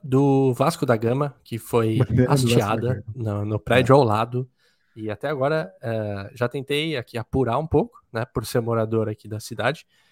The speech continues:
Speaker 1: mas não cheguei lá ainda. Então, eh, em bre-, tomara que em breve, em breve mais notícias, só que, por enquanto, ficou o enigma, né? Bandeira do
Speaker 2: É.
Speaker 1: Vasco da Gama.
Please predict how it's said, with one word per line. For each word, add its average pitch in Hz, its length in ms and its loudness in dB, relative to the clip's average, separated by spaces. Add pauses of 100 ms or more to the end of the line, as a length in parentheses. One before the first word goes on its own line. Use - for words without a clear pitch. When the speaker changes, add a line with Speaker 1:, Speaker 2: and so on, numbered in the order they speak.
(300)
Speaker 1:
mas 147 260 -2
não 175 160 0
cheguei 165 280 -2
lá 104 120 -2
ainda. 123 220 -8 (220)
Então, 120 520 -6 (680)
eh, 101 400 -8 (640)
em 120 140 -4
bre-, 123 280 -4 (200)
tomara 147 340 2
que 165 120 -8
em 135 60 -4
breve, 123 360 2 (400)
em 123 120 -2
breve 113 300 0
mais 107 200 -2
notícias, 151 760 -4
só - 260 -2
que, 123 400 -6 (460)
por 156 140 -2
enquanto, 135 640 -4 (300)
ficou 135 420 -2
o 139 60 4
enigma, 104 420 -2
né? 104 160 -6 (200)
Bandeira 139 580 0
do 139 100 0
Speaker 2:
É. 127 40 0
Speaker 1:
Vasco 127 320 0
da 123 100 4
Gama. 113 460 -6